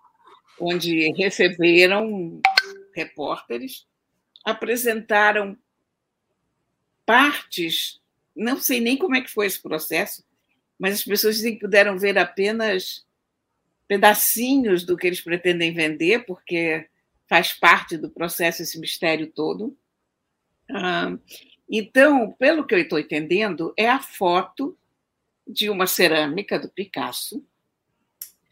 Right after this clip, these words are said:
que será transformada em N F T e vendida para gente que eu acho que não sabe o que é N F T ou, e quer sofá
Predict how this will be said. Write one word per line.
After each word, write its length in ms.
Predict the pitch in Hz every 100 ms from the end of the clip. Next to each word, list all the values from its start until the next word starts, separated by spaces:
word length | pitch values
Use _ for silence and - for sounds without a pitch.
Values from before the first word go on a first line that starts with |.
| _ _
que 80 | -
será 420 | 339 294 277 190
transformada 800 | 180 190 208 208 208 196 208 233
em 140 | 170 156
N 180 | 160 -
F 220 | 139 -
T 440 | 160 - 165 165 - _ _ _ _ _ _ _
e 80 | 381
vendida 880 | 311 294 320 226 220 190 226 240 - _ _ _ _ _ _ _ _ _ _ _ _ _ _ _
para 280 | 185 190 190
gente 420 | 170 170 190 -
que 140 | 277
eu 120 | 233
acho 220 | 208 226 -
que 80 |
não 180 | 202 214
sabe 360 | 233 202 185 175
o 40 |
que 160 | 185 202
é 80 | 190
N 140 | 175
F 340 | - - 202
T 460 | 185 - 170 175 185
ou, 420 | 180 175 - 185 _ - - - -
e 120 | 240
quer 240 | 233 226
sofá 640 | 226 254 - - - 247